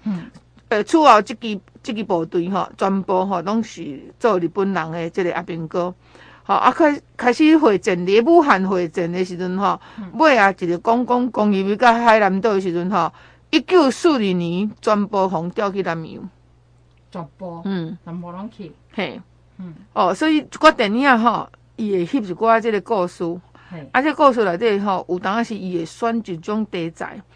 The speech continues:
Speaker 2: 呃，你用倒一个角度，你看这日本兵啊？吼，有的人吼讲，诶，这个一九四五年吼，诶，你看四二年开始吼，开始就日本就开始咧震动啊嘛，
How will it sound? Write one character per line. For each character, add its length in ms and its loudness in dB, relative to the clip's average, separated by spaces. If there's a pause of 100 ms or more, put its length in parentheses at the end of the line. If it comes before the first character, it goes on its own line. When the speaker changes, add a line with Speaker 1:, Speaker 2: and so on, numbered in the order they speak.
(240)
Speaker 2:
呃， 140 -4
你 180 0
用 220 2
倒 140 0
一 40 -4
个 180 -2
角 140 -4
度， 220 -4
你 120 -4
看 240 -12
这 100 -6
日 100 -4
本 280 -8
兵 220 -8
啊？ 160 -14 (460)
吼， 200 -6 (300)
有 160 2
的 80 2
人 260 0
吼 280 -4
讲， 420 -2
诶， 340 -4
这 140 -6
个 60 0 (240)
一 120 -6
九 180 -4
四 180 -8
五 220 -2
年 280 -4
吼， 160 -4 (100)
诶， 260 -8 (260)
你 80 -8
看 160 6
四 220 4
二 80 4
年 300 0
开 180 0
始 240 -4
吼， 220 -4
开 200 -4
始 200 -8
就 80 -6 (260)
日 120 -6
本 240 -4
就 100 -4
开 180 -6
始 80 -10
咧 220 -6
震 240 -4
动 200 -4
啊 100 -8
嘛， 200 -14